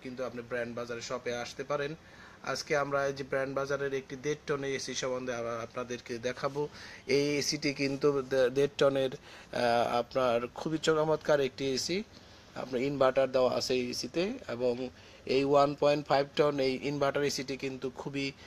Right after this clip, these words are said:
ভালো একটি এসি, যেটি আপনার মাসে বিদ্যুৎ বিল আস-, আসতে পারে শুধুমাত্র বারোশো টাকার মধ্যে দেড় টন এসি। আপনার এটা ম্যাক্সিমাম, আপনার একটি জেনারেল এসি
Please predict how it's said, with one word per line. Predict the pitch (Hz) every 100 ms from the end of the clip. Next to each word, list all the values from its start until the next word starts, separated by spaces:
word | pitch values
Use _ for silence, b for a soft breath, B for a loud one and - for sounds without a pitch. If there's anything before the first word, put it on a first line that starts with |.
| B B - 123
ভালো | 127 139 139
একটি | 131 - 127 123
এসি, | - 175
যেটি | 156 139 139
আপনার | 127 123 135 131 123
মাসে | 123 131 139 156
বিদ্যুৎ | 135 147 147 139
বিল | 123 139
আস-, | 139 135 -
আসতে | 123 - 135
পারে | 139 131
শুধুমাত্র | 131 175 170 170 147 135 151 - B B B B
বারোশো | 120 139 139 139
টাকার | 127 131 131
মধ্যে | 127 127 135 160
দেড় | 147 135 -
টন | 131
এসি। | 127 117 160 240 B B B -
আপনার | 131 - 139 131
এটা | 127 156
ম্যাক্সিমাম, | 147 156 - 170 170 165
আপনার | 151 - 151
একটি | 143
জেনারেল | 143 147 143 147
এসি | 143 - 143